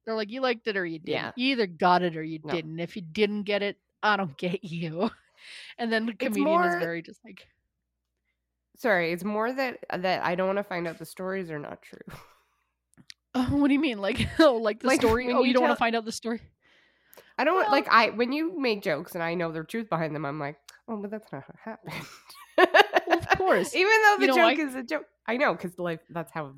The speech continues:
Speaker 2: that
Speaker 1: I have a
Speaker 2: works. That's,
Speaker 1: joke
Speaker 2: it's a
Speaker 1: about, and I
Speaker 2: job.
Speaker 1: hate to blow this for everyone, but I have a
Speaker 2: Oh,
Speaker 1: joke
Speaker 2: God.
Speaker 1: about seven eleven. And the story I,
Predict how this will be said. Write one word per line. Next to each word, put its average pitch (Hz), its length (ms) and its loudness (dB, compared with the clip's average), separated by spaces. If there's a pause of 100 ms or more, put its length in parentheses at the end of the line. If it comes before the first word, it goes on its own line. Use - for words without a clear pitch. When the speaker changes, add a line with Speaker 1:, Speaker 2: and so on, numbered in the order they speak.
Speaker 2:
that 151 80 -8
Speaker 1:
I - 20 -4
have 120 60 -8
a 131 40 -16
Speaker 2:
works. 143 260 -2
That's, 233 160 -6
Speaker 1:
joke 233 240 2
Speaker 2:
it's - 20 -4
a - 20 -4
Speaker 1:
about, 208 280 0
and 202 100 -2
I 143 60 0
Speaker 2:
job. 160 100 -2
Speaker 1:
hate 208 100 -10
to 208 80 -8
blow 170 400 -4
this 175 220 -6
for 170 160 -12
everyone, 170 480 -8
but 202 120 -6
I 202 40 2
have 208 100 0
a 208 40 -2
Speaker 2:
Oh, - 20 -2
Speaker 1:
joke 190 240 -2
Speaker 2:
God. 226 40 -4
Speaker 1:
about 185 340 -4
seven 185 320 -4
eleven. 165 280 -6
And 160 80 -12
the 170 80 -12
story 196 420 -4
I, 175 200 0